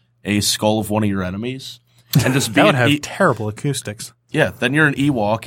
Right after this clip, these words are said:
Speaker 1: and you're running around beating on this skull, giving all your inspirations.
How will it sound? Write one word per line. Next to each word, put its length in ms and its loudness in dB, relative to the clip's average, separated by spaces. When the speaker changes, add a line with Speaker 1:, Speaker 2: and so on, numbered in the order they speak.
Speaker 1:
and 300 -4
you're 180 2
running 300 0
around 420 -2
beating 280 -2
on 180 -2
this 160 -4
skull, 560 -2
giving 340 -2
all 240 -2
your 140 -4
inspirations. 1040 -6